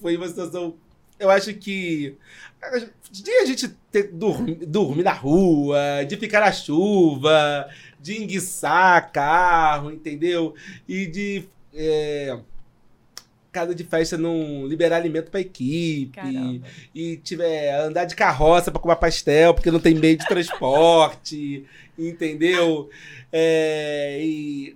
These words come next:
Speaker 1: Letícia dormiu atrás de um fogão pra se aquecer.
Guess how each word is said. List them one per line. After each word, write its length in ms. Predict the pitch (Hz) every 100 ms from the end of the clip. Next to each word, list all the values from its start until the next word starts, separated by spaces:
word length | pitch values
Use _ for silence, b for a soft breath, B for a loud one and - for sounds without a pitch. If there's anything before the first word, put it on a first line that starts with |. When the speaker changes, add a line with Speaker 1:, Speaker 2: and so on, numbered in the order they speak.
| _ 170
Speaker 1:
Letícia 680 | 185 185 - 160 160 160
dormiu 320 | 143 143 143
atrás 800 | 147 147 - 131 139 147 139 135
de 120 | 127 135
um 80 | 147
fogão 720 | - 135 123 123 120 131 139
pra 100 | 131
se 120 | 127 127
aquecer. 580 | 123 120 - - 110